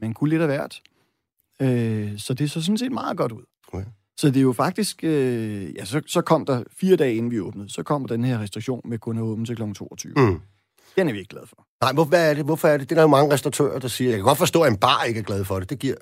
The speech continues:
Speaker 2: ligesom
Speaker 1: Mm.
Speaker 2: lidt sig selv, ikke? At
Speaker 1: Mm.
Speaker 2: nu skal vi vende os til at gå tidligt hjem, når vi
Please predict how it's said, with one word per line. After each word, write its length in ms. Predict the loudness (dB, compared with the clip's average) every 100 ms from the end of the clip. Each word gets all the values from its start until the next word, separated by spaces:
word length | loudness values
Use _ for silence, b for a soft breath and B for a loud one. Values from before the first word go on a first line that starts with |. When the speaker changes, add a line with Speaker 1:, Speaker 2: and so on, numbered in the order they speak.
| -8
Speaker 2:
ligesom 320 | -6 -2 0
Speaker 1:
Mm. 60 |
Speaker 2:
lidt 160 | 0 -2
sig 180 | -4 -4
selv, 240 | -2 -2
ikke? 160 | -4 -8
At 60 | 0
Speaker 1:
Mm. 60 | 4
Speaker 2:
nu 80 | 4
skal 120 | 2
vi 80 | 4
vende 180 | 4 4
os 60 |
til 120 | 2 -2
at 80 |
gå 80 | -2
tidligt 320 | -2 0 2 2
hjem, 140 | 2
når 160 | 0 -2
vi 260 | -2 -4